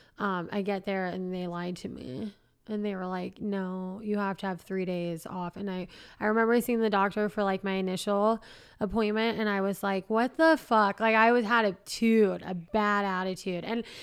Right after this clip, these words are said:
even as, like, a fucked up kid in the city drinking, using, like, I was still polite <laughs> to,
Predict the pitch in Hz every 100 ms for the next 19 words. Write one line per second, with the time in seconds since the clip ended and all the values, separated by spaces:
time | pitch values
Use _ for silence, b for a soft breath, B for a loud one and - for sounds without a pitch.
0 | B 294 349 392 440 440 311 240 262 262
1 | 262 240 220 - - 214 214 226 214 214
2 | 202 _ _ _ _ - 247 220 220 214
3 | 214 208 226 220 220 214 208 214 226 214
4 | 214 208 208 214 220 220 214 214 240 -
5 | 302 339 302 208 202 214 196 190 - -